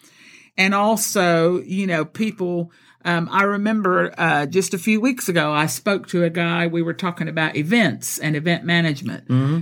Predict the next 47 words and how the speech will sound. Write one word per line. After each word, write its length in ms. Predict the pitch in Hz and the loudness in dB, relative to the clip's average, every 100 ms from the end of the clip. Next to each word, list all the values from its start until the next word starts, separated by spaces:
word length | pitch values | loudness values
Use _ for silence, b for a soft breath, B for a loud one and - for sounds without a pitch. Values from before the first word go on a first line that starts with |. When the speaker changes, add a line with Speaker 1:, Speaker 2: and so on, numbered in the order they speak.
| - - | -4 -4
Speaker 1:
and, 460 | 160 165 165 156 | -2 0 -2 -2
uh, 200 | 165 160 | 0 0
hiring 520 | 135 202 196 190 180 | 2 2 4 2 0
people 480 | 165 175 165 156 156 | 0 0 0 -2 -6
to 440 | 127 185 170 160 156 | -2 2 4 4 2
rent 340 | 175 185 175 | -2 -2 0
out 280 | 170 156 - | 0 0 -2
halls. 520 | 233 214 170 120 123 - | -2 0 0 -2 -4 -4
And 220 | 165 165 | -4 -2
he 180 | 170 196 | -2 -2
was 240 | 170 165 | -2 -2
saying, 580 | - 202 175 135 127 123 B B B B | 0 0 2 0 -2 -4 B B B B
"Number 420 | 196 247 262 269 | 2 2 4 2
one 380 | 254 262 254 247 | 2 4 4 2
thing, 560 | 233 185 147 135 131 160 | 0 0 0 0 -4 -2
before 580 | 156 131 - 233 240 | -4 -2 -2 2 2
people 360 | 240 233 226 196 | 2 -2 -2 -4
start 320 | - 190 175 | -2 -4 -4
telling 280 | - 180 170 | -6 -4 -2
me 120 | 165 | -2
how 200 | 156 156 | -2 -4
good 360 | 151 160 196 175 | -2 2 2 2
they 180 | 180 175 | 2 2
are, 280 | 165 170 160 | 2 2 0
what 260 | 147 - | -2 -6
skills 520 | - - 214 208 185 | -6 -2 0 2 2
they 180 | 170 160 | 0 -2
have, 580 | 156 156 151 151 143 139 | -2 -6 -4 -2 -2 -2
and, 240 | 135 131 123 B B B | -2 -2 -4 B B B
you 140 | 190 | 0
know, 160 | 160 - | 0 0
how 220 | 185 180 | 0 0
wonderful 560 | 170 208 208 185 196 180 | 2 4 2 0 0 0
they 140 | 180 | 0
can 180 | 180 175 | 0 2
do 160 | 175 | 2
all 120 | 170 160 | 2 4
this," 260 | 165 160 | 2 4
he 80 | 175 | 0
said, 240 | 165 175 165 | 0 -2 -2
"the 80 | |
first 480 | 165 - 254 269 - | -6 0 2 2 0
question 420 | - 214 - 196 | -2 -2 0 0
I 160 | 175 170 | 2 4
ask 300 | 165 165 - | 2 -2 -4
them 160 | 156 147 | -6 -4
is, 280 | 139 135 | -2 -4